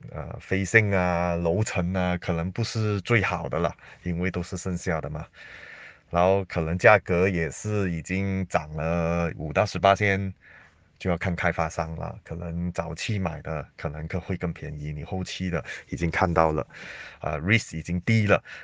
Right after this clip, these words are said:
可能价格也是涨了。然后可能就是这剩的没什么人要啦，一样了，没什么人要。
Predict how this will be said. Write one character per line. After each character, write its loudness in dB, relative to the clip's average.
可 -8
能 -6
价 2
格 -4
也 -2
是 -6
涨 -2
了。 -6
然 0
后 2
可 -4
能 -2
就 0
是 0
这 -2
剩 0
的 2
没 -2
什 -4
么 -4
人 0
要 6
啦， 6
一 0
样 2
了， -2
没 -2
什 -10
么 -10
人 -4
要。 2